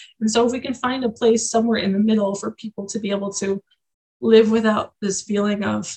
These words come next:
they can't be and exist without it being so painful, like, you know, that's, for me, that emotional and mental health is, is the most important thing to stress for anybody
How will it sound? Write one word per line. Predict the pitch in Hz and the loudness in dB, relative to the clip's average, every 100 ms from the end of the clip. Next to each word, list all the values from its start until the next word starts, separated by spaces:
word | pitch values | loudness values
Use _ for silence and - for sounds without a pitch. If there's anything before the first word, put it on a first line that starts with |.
| - | -8
they | 214 | -6
can't | 196 220 208 202 - 185 | -2 0 2 0 -4 -4
be | 208 185 180 185 _ _ | -4 -2 -2 -4 _ _
and | 208 202 | 0 0
exist | 185 202 190 - - 190 | -2 -2 0 -2 -4 -6
without | 196 196 190 | -2 0 0
it | 196 | 2
being | 196 | 2
so | 190 202 | 4 0
painful, | 196 220 208 208 180 | -2 0 0 -2 -4
like, | 175 180 _ - | -4 -4 _ -2
you | 190 | 2
know, | 185 170 | 2 0
that's, | 190 190 - - _ - - _ _ | -2 -2 -4 -10 _ -20 -20 _ _
for | - | -6
me, | 196 196 | -2 0
that | 190 180 | 0 2
emotional | 190 190 190 202 185 | 4 2 2 -2 -4
and | 180 | -2
mental | 185 185 | -4 -4
health | 180 175 180 | -2 -2 -2
is, | 180 170 - | -4 -6 -6
is | 180 | -2
the | |
most | 196 185 | 0 0
important | 185 180 - 202 185 - - _ - | -4 -6 -6 -4 -6 -8 -10 _ -4
thing | 196 | -2
to | 190 | -2
stress | 175 - 185 180 | -4 -2 -2 -2
for | - | -6
anybody | 180 185 175 165 | -6 -6 -6 -10